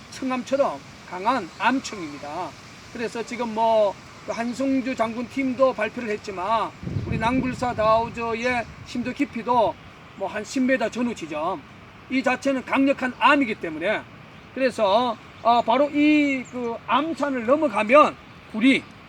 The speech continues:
그리고 또 남양주, 또, 어, 이러한 쪽으로 연결되는, 뭐, 전략적으로 굉장히 중요한 지역입니다.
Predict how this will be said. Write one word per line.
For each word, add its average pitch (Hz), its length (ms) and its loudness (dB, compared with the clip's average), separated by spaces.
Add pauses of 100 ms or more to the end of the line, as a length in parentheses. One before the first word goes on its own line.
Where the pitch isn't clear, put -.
(240)
그리고 262 500 6 (300)
또 233 160 2
남양주, 240 680 4 (420)
또, 226 400 2 (380)
어, 202 240 0
이러한 277 400 6
쪽으로 233 360 4
연결되는, 240 640 2 (220)
뭐, 175 580 0 (100)
전략적으로 285 580 6
굉장히 440 680 0
중요한 233 320 -6
지역입니다. 170 460 -8